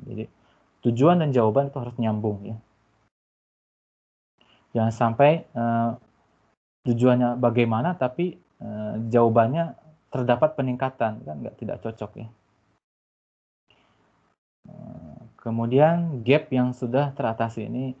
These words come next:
ketika, eh, penelitian kita adalah untuk mengisi kekosongan atau kesenjangan dalam literatur ya.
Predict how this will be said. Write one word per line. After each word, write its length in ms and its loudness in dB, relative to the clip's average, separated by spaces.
ketika, 480 -2
eh, 440 -6
penelitian 400 2
kita 240 0
adalah 320 0
untuk 240 -6
mengisi 400 -2
kekosongan 800 -2
atau 480 -4
kesenjangan 560 2
dalam 480 -2
literatur 560 -4
ya. 120 -10